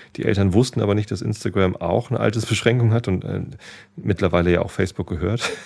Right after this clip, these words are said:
<laughs> Und, ähm, haben dann den Kindern erlaubt, äh, Face-, äh, Instagram zu benutzen. Und dann waren halt irgendwie alle auf Instagram und haben sich halt darüber irgendwie vernetzt und irgendwie, das war dann halt am Hypen für die und dann haben sie halt das genommen.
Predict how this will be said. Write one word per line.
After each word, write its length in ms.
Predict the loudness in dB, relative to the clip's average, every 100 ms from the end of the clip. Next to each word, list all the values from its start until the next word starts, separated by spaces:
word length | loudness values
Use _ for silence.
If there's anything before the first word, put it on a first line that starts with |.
| -20 -20 _ _
<laughs> 880 | -4 -4 -8 -10 -12 -16 -20 -14 0
Und, 340 | 2 4 0 2
ähm, 420 | 4 4 2 -4 -8 _ _ _ _ _ -18 -2
haben 240 | 0 2
dann 160 | 2 2
den 180 | -2
Kindern 300 | 0 0 0
erlaubt, 420 | -2 -2 -2 -2 -4
äh, 380 | -2 2 0
Face-, 320 | 0 -2 -2 -4
äh, 140 | -2
Instagram 500 | -2 0 0 0 0
zu 100 | -4
benutzen. 400 | -6 -6 -4 -6 -6 -18 -2
Und 140 | 0
dann 160 | 2 2
waren 260 | 0 0 0
halt 160 | 0
irgendwie 240 | 0 0 0
alle 400 | 0 0 2 0
auf 160 | -4 -2
Instagram 460 | -4 -2 -2 -2 0
und 80 |
haben 120 | -2 -2
sich 100 | -2
halt 140 | 0
darüber 360 | 0 0 0 0
irgendwie 200 | 0 -2
vernetzt 460 | -2 -2 -2 -2
und 100 | -2
irgendwie, 400 | 0 -2 -2 -4 -6
das 300 | -8 -6 -2
war 100 | -2
dann 140 | 0 -2
halt 140 | -2
am 180 | -2 0
Hypen 280 | -2 -2 -4
für 180 | -4
die 140 | -4 -2
und 120 | -2
dann 140 | -2
haben 100 | -2
sie 100 | 0
halt 220 | 0 0 -2
das 140 | 0
genommen. 260 | 2 2